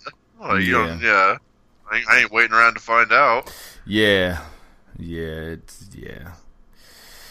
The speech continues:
Speaker 2: yeah, it's rough.
Speaker 1: I didn't, I didn't see it. He just threatened to have one, put his hand on his waistband, and I was like, "Skirt."
Speaker 2: My man, <laughs> my man, s-, my man sold it. <laughs> He said it convincingly enough. Like, listen,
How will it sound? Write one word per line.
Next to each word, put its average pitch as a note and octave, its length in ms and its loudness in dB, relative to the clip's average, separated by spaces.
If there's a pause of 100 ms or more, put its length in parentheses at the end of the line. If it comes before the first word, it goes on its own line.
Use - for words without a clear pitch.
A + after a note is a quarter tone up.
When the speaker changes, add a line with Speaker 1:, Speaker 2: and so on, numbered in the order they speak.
(340)
Speaker 2:
yeah, - 180 -16
it's - 220 -14
rough. - 420 -18 (920)
Speaker 1:
I G#2 60 -4
didn't, B2 180 -10
I B2+ 60 -2
didn't C3 220 -10
see A2 260 -6
it. G2 80 -6
He A#2+ 60 -8
just - 200 -12
threatened F#2 460 -6 (400)
to A2 60 -10
have G2+ 280 -6
one, F2+ 360 -16
put - 100 -16
his - 120 -14
hand F2+ 160 -6
on D#2+ 100 -16
his - 100 -18
waistband, E2+ 440 -14
and E2+ 100 -18
I D#2 60 -12
was - 120 -14
like, - 160 -14
"Skirt." G4 720 0
Speaker 2:
My F#2 160 -2
man, G#2 240 2 (480)
<laughs> - 480 0
my A2+ 140 6
man, A2+ 240 6
s-, - 260 2 (220)
my A#2 100 6
man A#2 260 8
sold D#3 420 8
it. E3+ 200 4
<laughs> B3+ 1040 4 (1160)
He D3+ 100 -2
said D#3 220 4
it D3 140 0
convincingly D3 760 0
enough. D#3 400 2
Like, B2 340 0
listen, D#3 460 4